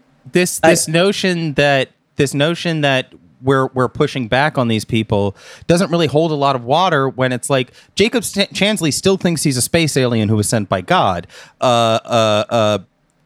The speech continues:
Speaker 1: like, Nick Fuentes would still be a racist after you talk to him. And so why have the conversation with these people whose relevance very much relies on these kind of interviews and that kind of benefit of the doubt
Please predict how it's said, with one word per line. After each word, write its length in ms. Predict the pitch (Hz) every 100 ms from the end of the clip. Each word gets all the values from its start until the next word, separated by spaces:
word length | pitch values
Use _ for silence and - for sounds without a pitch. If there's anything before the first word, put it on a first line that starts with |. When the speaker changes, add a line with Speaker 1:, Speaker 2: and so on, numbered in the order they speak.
| -
Speaker 1:
like, 220 | 135 117
Nick 200 | 151 185
Fuentes 340 | 196 190 165 139
would 120 | 127
still 200 | - 151
be 120 | 127
a 60 | 117
racist 480 | 139 143 117 -
after 220 | 113 104 101
you 120 | 98
talk 340 | - 190 190
to 140 | - 87
him. 160 | - - - - -
And 160 | 139 131
so 420 | 151 139 135 - _ _ _ _ _ _
why 540 | 131 123 151 185 208 220
have 400 | - 160 170 139
the 80 | 143
conversation 960 | 156 147 131 117 175 180 180 113 95
with 100 | 104
these 180 | 117 104
people 380 | 143 123 117 101
whose 260 | 123 98
relevance 640 | 98 139 190 131 107 107
very 260 | - 131 156
much 220 | 143 -
relies 460 | 123 113 127 135 120
on 100 | 110
these 180 | 110 104
kind 200 | 110 101
of 80 |
interviews 440 | 135 160 101 101 110
and 80 | 101
that 140 | 104
kind 160 | 110 101
of 100 | -
benefit 320 | 107 101 101
of 100 | 95
the 60 |
doubt 380 | 92 175 120 110